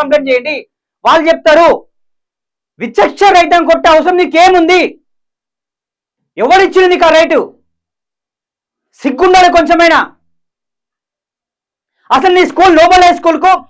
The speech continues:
ఎలాంటి నామ్స్ ఉన్నాయో చెప్పండి, పర్మిషన్స్ ఉన్నాయా అసలుకు? పిల్లల్ని గట్ల నా కొట్టే విచక్షణ రహితంగా ఆల్రెడీ చెప్పింది కూడా. ఆ,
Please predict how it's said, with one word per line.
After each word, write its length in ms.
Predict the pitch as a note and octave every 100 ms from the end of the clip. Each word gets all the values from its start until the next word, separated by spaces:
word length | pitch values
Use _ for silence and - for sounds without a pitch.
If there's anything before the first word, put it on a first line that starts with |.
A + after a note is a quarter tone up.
| _ _ -
ఎలాంటి 480 | C4 F4+ F#4+ F#4+ F4
నామ్స్ 260 | E4+ E4
ఉన్నాయో 200 | E4+ D#4+
చెప్పండి, 280 | E4 E4 E4+ F4 _ _ _ _ _ _ _ _ _ _ _ -
పర్మిషన్స్ 420 | C#4 E4+ E4+ D4
ఉన్నాయా 220 | E4 E4+
అసలుకు? 300 | D#4 E4 D4+ F4+ - _ _ _ _ _ _ _ _ _ _ _ _ _ _ _ _ _ _ _ _ _ _ _ _ _ _ _ _ _ _ _ _ _ _ _ _ A#3+
పిల్లల్ని 260 | D#4 E4 C4+
గట్ల 140 | C#4+
నా 100 | D#4+ C#4
కొట్టే 220 | C4+ D4+
విచక్షణ 360 | C4+ D#4 D4
రహితంగా 360 | C#4+ C4+ C4 G#3 C#3+ E3+
ఆల్రెడీ 220 | D4+ D#4+ C#4+
చెప్పింది 280 | D4 F#4
కూడా. 200 | E4 B3+ C#3+ _ _ _ _ _ _ _ _ _ _ _ _
ఆ, 40 | D4+